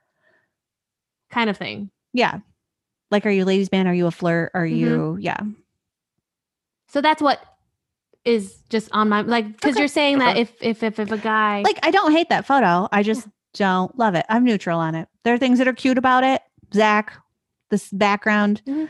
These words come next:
Speaker 2: I just, yeah.
Speaker 1: I mean, I'm cool with you blocking out the face.
Speaker 2: Yeah, I
Speaker 1: I'm cool with
Speaker 2: appreciate
Speaker 1: that.
Speaker 2: that.
Speaker 1: Like, because
Speaker 2: I'm sure
Speaker 1: part
Speaker 2: she
Speaker 1: of me
Speaker 2: does.
Speaker 1: is like, I actually can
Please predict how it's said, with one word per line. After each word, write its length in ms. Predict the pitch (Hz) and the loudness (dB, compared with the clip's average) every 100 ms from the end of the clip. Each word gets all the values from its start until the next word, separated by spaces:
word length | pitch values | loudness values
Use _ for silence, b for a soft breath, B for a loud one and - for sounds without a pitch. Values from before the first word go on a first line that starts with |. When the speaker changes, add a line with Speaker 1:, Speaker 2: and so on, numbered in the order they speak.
| B B B - | B B B -8
Speaker 2:
I 40 | |
just, 240 | 185 190 - _ _ 269 _ - | -4 -4 -8 _ _ -20 _ -8
yeah. 280 | 185 190 170 _ _ _ _ _ _ _ _ _ | -6 -6 -10 _ _ _ _ _ _ _ _ _
Speaker 1:
I 80 | 330 | 2
mean, 140 | 349 | 2
I'm 160 | 285 381 | 2 2
cool 200 | 330 294 | 2 4
with 220 | 247 - | 2 -2
you 340 | - 240 220 - _ _ _ _ _ _ _ | -2 -2 -2 -8 _ _ _ _ _ _ _
blocking 340 | - 233 226 220 | 0 0 2 0
out 280 | 202 185 - _ | 0 -2 -6 _
the 100 | 214 | -8
face. 340 | 214 202 170 - - _ B B - _ _ _ | -2 -2 -4 -10 -20 _ B B -12 _ _ _
Speaker 2:
Yeah, 480 | 214 285 190 165 180 | 0 2 2 0 -2
I 100 | - | 0
Speaker 1:
I'm 140 | 196 277 | 0 2
cool 180 | 202 196 | 2 2
with 80 | 165 | 0
Speaker 2:
appreciate 60 | - | 0
Speaker 1:
that. 140 | 175 | 0
Speaker 2:
that. 100 | 147 | 0
Speaker 1:
Like, 60 | 233 | 0
because 240 | 262 392 | 0 2
Speaker 2:
I'm 100 | 392 | 2
sure 180 | 214 226 | 2 2
Speaker 1:
part 140 | 370 415 | 2 4
Speaker 2:
she 60 | |
Speaker 1:
of 40 | 359 | 2
me 160 | 339 | 2
Speaker 2:
does. 80 | 320 | 0
Speaker 1:
is 40 | 277 | 0
like, 180 | 254 - | -2 0
I 180 | 262 294 | 0 2
actually 300 | 285 285 285 | 2 0 -6
can 260 | 277 247 | -2 -2